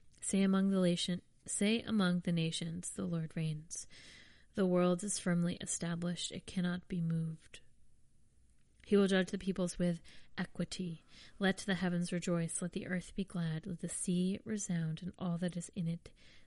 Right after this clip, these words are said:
Let the fields be jubilant, jubilant and everything in them. Then all the trees of the forest will sing for joy. They will sing before the Lord, for he comes,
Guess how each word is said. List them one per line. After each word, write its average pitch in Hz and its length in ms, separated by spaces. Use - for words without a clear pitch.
Let - 60
the - 80
fields 175 320
be 185 100
jubilant, 170 600
jubilant 185 720
and 185 260
everything 180 560
in 175 180
them. 156 360
Then 180 240
all 180 200
the 190 100
trees 175 380
of 170 40
the 170 60
forest 165 400
will 190 80
sing 170 240
for 170 160
joy. 156 360
They 180 120
will 170 120
sing 185 340
before 240 260
the 233 100
Lord, 165 280
for - 100
he - 140
comes, 190 560